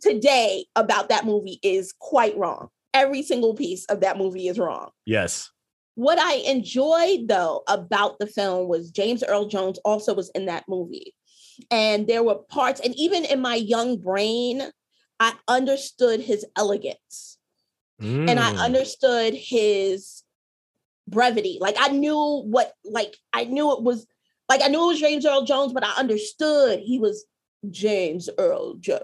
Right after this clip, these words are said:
Speaker 2: Yes.
Speaker 1: So even in all of that foolery, and I had to watch that movie at least once a week for years, because this was in the
Speaker 2: <laughs>
Speaker 1: days of V H S, and you didn't really own V H S tapes. You usually rent it.
Speaker 2: Yeah.
Speaker 1: And if you were lucky, you had two,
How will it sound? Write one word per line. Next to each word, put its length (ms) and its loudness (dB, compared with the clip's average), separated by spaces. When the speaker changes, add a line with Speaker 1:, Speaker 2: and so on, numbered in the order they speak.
Speaker 2:
Yes. 460 -6
Speaker 1:
So 260 4
even 300 2
in 340 0
all 220 4
of 60 4
that 200 2
foolery, 580 0
and 80 2
I 100 2
had 220 0
to 60 2
watch 320 -2
that 140 -4
movie 240 -2
at 100 0
least 220 -6
once 240 -4
a 60 0
week 280 -8
for 120 -4
years, 680 -6
because 320 2
this 120 0
was 180 -2
in 80 0
the 220 -4
Speaker 2:
<laughs> 60 -16
Speaker 1:
days 280 4
of 100 -2
V 160 2
H 240 0
S, 320 -2
and 100 -2
you 60 -2
didn't 200 0
really 300 -2
own 280 2
V 160 -2
H 180 -2
S 400 0
tapes. 420 -2
You 120 0
usually 680 -2
rent 340 -2
it. 320 2
Speaker 2:
Yeah. 100 2
Speaker 1:
And 80 2
if 100 -2
you 100 0
were 100 4
lucky, 280 2
you 200 0
had 200 -2
two, 380 -2